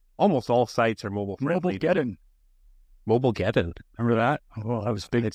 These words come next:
Speaker 2: stuff.
Speaker 1: remember that.
Speaker 2: Oh, yeah. That's, that's what they were calling it. It was when Google was gonna go mobile friend, mobile, um, mobile first. Oh my gosh. If your
Speaker 1: Yeah.
Speaker 2: website didn't
Speaker 1: Yeah.
Speaker 2: have mobile, you were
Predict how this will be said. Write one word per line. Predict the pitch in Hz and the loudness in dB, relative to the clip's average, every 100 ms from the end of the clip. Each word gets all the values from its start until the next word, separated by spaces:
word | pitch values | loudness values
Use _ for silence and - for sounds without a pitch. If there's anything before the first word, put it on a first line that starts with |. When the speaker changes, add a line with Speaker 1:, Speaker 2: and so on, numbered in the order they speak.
| 104 | 2
Speaker 2:
stuff. | 123 | 4
Speaker 1:
remember | 120 107 92 90 | 4 2 -2 -2
that. | 87 87 _ _ - | -6 -8 _ _ 0
Speaker 2:
Oh, | 117 110 | 2 4
yeah. | 110 110 | 4 4
That's, | 101 - | 0 -2
that's | 101 110 | -2 -2
what | - 101 | -4 -2
they | 101 | -2
were | |
calling | 95 - 110 101 | -2 -2 0 -2
it. | - _ _ _ _ - | -6 _ _ _ _ -6
It | |
was | 101 - | -4 -2
when | 107 | -2
Google | 101 127 120 | 2 2 2
was | 104 104 | 0 0
gonna | 123 101 - _ _ - | -2 -2 -8 _ _ -4
go | 123 | 0
mobile | 117 123 120 | 2 0 -2
friend, | - 131 151 | -2 -2 -2
mobile, | 135 147 139 120 _ _ - | 0 0 0 -4 _ _ -8
um, | 107 107 101 - _ | -4 -2 -4 -8 _
mobile | 170 160 156 | -4 -2 -2
first. | - 147 151 - - - _ _ _ _ _ _ _ _ - | -2 0 0 -4 -16 -20 _ _ _ _ _ _ _ _ -10
Oh | 101 113 120 | -4 0 2
my | 113 117 | 2 2
gosh. | 113 113 85 - - - | 2 0 -2 -8 -14 -8
If | |
your | 98 | -4
Speaker 1:
Yeah. | 101 120 | 0 0
Speaker 2:
website | 120 113 135 | 0 0 -2
didn't | 110 127 | 0 0
Speaker 1:
Yeah. | 170 196 | 2 0
Speaker 2:
have | 107 | 0
mobile, | 117 107 98 95 | -2 0 0 -2
you | 110 | -2
were | 104 92 | -2 -6